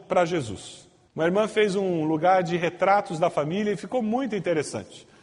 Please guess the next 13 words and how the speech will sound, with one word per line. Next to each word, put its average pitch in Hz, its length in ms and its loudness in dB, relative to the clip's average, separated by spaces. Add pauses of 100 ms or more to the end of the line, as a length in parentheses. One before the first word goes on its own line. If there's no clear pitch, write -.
(500)
Uma 175 100 2
outra 220 280 6
encheu 247 340 2
de 214 100 -2
flores 156 720 0 (120)
e 139 60 -4
plantas. 170 840 4
Ficou 180 260 -4
um 196 40 -4
jardim 160 400 0
suspenso 180 640 -6 (320)
muito 185 420 -4
interessante. 165 800 -6